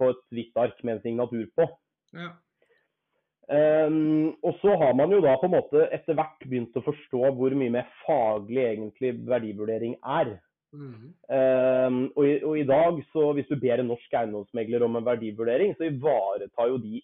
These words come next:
Speaker 1: masse faglige dokumentasjonskrav til å sette en verdi.
Speaker 2: Mhm. Ja.
Speaker 1: Og den første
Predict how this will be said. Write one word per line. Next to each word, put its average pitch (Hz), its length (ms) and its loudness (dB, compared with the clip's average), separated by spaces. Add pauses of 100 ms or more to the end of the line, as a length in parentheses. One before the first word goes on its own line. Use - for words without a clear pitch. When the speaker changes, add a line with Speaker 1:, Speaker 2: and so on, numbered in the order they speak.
(140)
Speaker 1:
masse 143 1040 -4
faglige 113 560 0
dokumentasjonskrav 117 1120 -4
til 110 240 -10 (240)
å - 160 -6
sette 117 240 -6
en 104 80 -8
verdi. 139 240 0
Speaker 2:
Mhm. 131 320 -12 (380)
Ja. 143 100 -16 (800)
Speaker 1:
Og 139 80 2
den 175 180 0
første - 400 -4